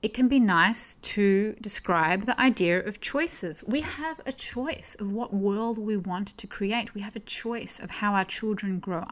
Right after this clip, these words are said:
up. What sort of choices do you want in your life?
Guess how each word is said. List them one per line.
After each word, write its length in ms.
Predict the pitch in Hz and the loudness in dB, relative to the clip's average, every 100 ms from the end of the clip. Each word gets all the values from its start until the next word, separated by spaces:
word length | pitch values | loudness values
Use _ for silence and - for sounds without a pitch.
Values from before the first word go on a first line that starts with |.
| 214 | -6
up. 260 | 262 262 - - | -6 -6 -16 -10
What 180 | 233 247 | -6 -4
sort 160 | - 233 | -2 -2
of 100 | 196 | -4
choices 560 | - 226 247 - 202 | -2 0 0 -2 -4
do 140 | 185 180 | -4 -4
you 260 | 180 247 | 0 0
want 260 | 285 190 - | 2 0 0
in 240 | 202 196 - | 2 2 0
your 320 | 190 180 170 - | -4 -6 -8 -8
life? 580 | 185 214 247 - - | 0 4 4 2 -6